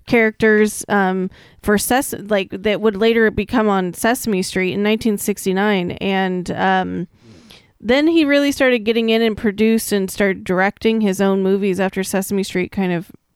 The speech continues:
rolled off, 'cause Sesame Street's been going on since, like, nineteen sixty-nine, nineteen seventy. And so from there he did, in seventy-nine he did the Muppet movie, eighty-one The Great Muppet Caper.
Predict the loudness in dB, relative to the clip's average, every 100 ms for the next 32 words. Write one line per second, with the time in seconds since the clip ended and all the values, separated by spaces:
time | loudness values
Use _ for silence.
0 | -2 2 2 2 2 2 -2 -18 -6 -6
1 | 0 -2 0 -2 -2 -6 -4 -2 -2 -2
2 | -4 -8 -8 -8 -8 -10 -8 -8 -8 -10
3 | -12 -8 -6 -4 -6 -8 -12 -6 -6 -4
4 | -8 -10 -16 -20 -20 -20 -20 -4 2 2
5 | 2 -2 -8 0 2 2 2 0 4 4
6 | 4 2 2 0 -2 -16 -20 -20 _ -4
7 | -2 0 0 2 2 4 4 2 0 0
8 | 0 2 2 2 2 2 -2 0 0 0
9 | 2 2 2 0 -2 2 0 2 0 0
10 | -4 -2 -2 0 0 -2